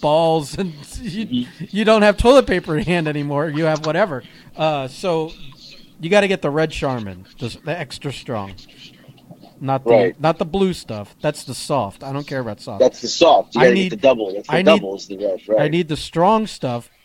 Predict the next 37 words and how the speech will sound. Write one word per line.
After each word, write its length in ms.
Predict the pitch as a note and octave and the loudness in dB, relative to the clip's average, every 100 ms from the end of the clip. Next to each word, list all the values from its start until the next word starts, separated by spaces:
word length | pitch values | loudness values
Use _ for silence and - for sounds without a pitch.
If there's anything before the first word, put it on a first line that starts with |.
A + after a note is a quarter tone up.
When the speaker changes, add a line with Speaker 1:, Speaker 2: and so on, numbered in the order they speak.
| _ | _
Speaker 1:
something 400 | - E3+ E3+ F3+ | -4 -2 -2 -2
that 80 | D#3 | 0
you 60 | |
Speaker 2:
Right. 100 | G#2 | 0
Speaker 1:
could 240 | F3 C#3 A#2+ | 0 -2 2
run 200 | C#3+ E3+ | 4 4
underwater 640 | E3+ D#3 C3+ E3 D#3+ B2+ | 2 -2 -2 0 2 0
and 100 | B2 | -6
it'd 100 | A2+ | -8
still 380 | - - D3+ C#3 | -14 -10 -4 -4
be 200 | B2 C3 | -6 -8
toilet 360 | B2+ D#3+ C#3+ G#2 | -4 -2 -2 -4
paper. 320 | A2+ G2+ G2+ - _ - - _ _ _ _ _ | -10 -12 -14 -20 _ -20 -20 _ _ _ _ _
Uh, 40 | B2 | -6
Speaker 2:
Right. 260 | G2 F2+ - | -4 -4 -6
Speaker 1:
so, 420 | - A#2 G#2+ G#2 _ _ | -14 -12 -12 -14 _ _
if 140 | - C#3 | -12 -4
for 140 | G3 | 2
anyone 240 | F3+ E3 C#3+ | 4 4 4
Speaker 2:
So 100 | - | 6
I, 120 | D3+ | 6
Speaker 1:
listening, 160 | D3+ G#2+ | 6 4
Speaker 2:
I, 180 | D3+ - | 4 4
I, 140 | D3+ D#3+ | 4 4
Speaker 1:
yeah. 140 | - | 4
Speaker 2:
I 160 | E3+ F3 | 2 2
do, 360 | B2 E3+ E3 C#3+ | -4 -10 -8 -6
I, 220 | C3 C3+ - - | -4 -6 -8 -12
I, 280 | A2 A#2+ A2+ _ - | -8 -8 -10 _ -4
I've 200 | C3 C3 | -4 -4
been 120 | B2+ | -14
holding 360 | A#2+ A2 G2 | -10 -10 -10
this 120 | F#2+ - | -18 -18
story 400 | - F2+ D#2+ D2+ | -12 -12 -10 -8
out, 260 | D2 - | -8 -6
and 100 | A2 | 0
I, 180 | A2+ A#2 | 4 4